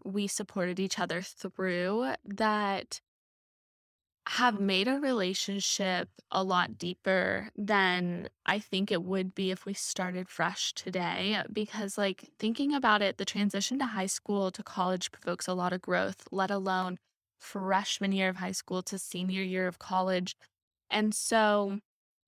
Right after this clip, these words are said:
I feel like we have just learned so much about each other, but we've also helped each other develop the confidence to grow out of our shells, go out of our comfort zones,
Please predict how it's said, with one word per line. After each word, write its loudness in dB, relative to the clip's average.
I 4
feel 2
like 0
we 2
have 0
just 2
learned 0
so -4
much -2
about 0
each -4
other, 2
but 0
we've 2
also 0
helped -4
each -4
other 0
develop 4
the -4
confidence -4
to -2
grow 4
out 4
of -2
our 6
shells, 0
go -2
out 4
of 0
our 4
comfort -4
zones, -4